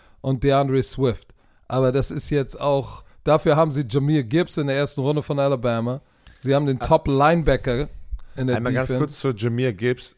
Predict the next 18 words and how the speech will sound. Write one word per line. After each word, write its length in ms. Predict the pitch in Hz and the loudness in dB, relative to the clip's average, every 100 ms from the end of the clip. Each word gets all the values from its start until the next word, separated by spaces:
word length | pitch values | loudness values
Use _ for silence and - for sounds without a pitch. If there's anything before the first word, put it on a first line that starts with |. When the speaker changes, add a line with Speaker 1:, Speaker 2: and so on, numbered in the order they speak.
| _ _ _ _ - - | _ _ _ _ -20 -12
Speaker 2:
Wir 200 | 92 87 | -8 -4
sagen 340 | 107 135 120 | -2 -2 -2
ja, 240 | 110 131 | -2 -2
man 220 | 139 113 104 | -2 -2 -2
will 100 | 120 | -4
diese 300 | 101 104 - | -4 -4 -2
einzelnen 520 | 123 139 131 123 113 | -2 -2 -6 -6 -6
Clips, 500 | - - 143 - - | -6 -2 -2 -4 -8
wenn 160 | 110 110 | -4 -2
er 100 | 110 | -2
jetzt 220 | 107 - | -2 -6
den 160 | 98 | -6
Linebacker 420 | 98 104 120 113 104 | -2 0 -2 -2 -4
schlägt, 300 | - 113 - | -4 -6 -4
in 80 | |
One-on-One 540 | 98 98 110 98 98 104 | -6 -4 -2 -2 -2 -4
nicht 180 | 92 - | -6 -6
overhypen. 640 | 104 98 87 104 - 82 | -2 -2 -2 -4 -4 -10